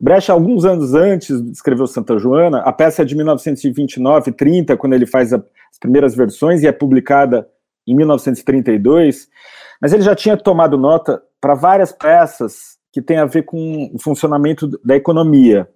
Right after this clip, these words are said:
Então ele tinha trabalhado sobre a bolsa de trigo, para uma peça que ele não terminou, chamada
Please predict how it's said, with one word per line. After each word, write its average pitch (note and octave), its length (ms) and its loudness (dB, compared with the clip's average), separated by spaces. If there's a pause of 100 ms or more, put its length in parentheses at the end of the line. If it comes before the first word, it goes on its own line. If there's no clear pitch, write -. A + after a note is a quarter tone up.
(120)
Então D3+ 180 0
ele D#3 80 -2
tinha D#3+ 160 -2
trabalhado D#3 460 2
sobre D3+ 320 2
a B2 100 -2
bolsa D3 300 0
de B2+ 100 -2
trigo, C#3 640 0 (480)
para - 100 -12
uma B2+ 140 0
peça C#3+ 640 0
que - 120 -6
ele C3 120 -2
não C3+ 120 -4
terminou, B2+ 460 0
chamada B2+ 580 0